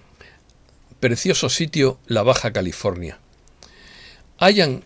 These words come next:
en el norte de México un centro del crimen organizado. Las autoridades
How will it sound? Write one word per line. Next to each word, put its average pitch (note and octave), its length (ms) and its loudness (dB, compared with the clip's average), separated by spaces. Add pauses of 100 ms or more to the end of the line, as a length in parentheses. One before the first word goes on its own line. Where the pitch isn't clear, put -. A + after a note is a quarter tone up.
en B2+ 180 2
el A2 160 -4
norte D3+ 300 -2
de G#2+ 100 -4
México D3 580 -6 (280)
un F3 200 4
centro D#3+ 600 0
del A2 280 0
crimen D3 440 0
organizado. G2+ 720 0 (540)
Las C#3 260 4
autoridades D3+ 840 6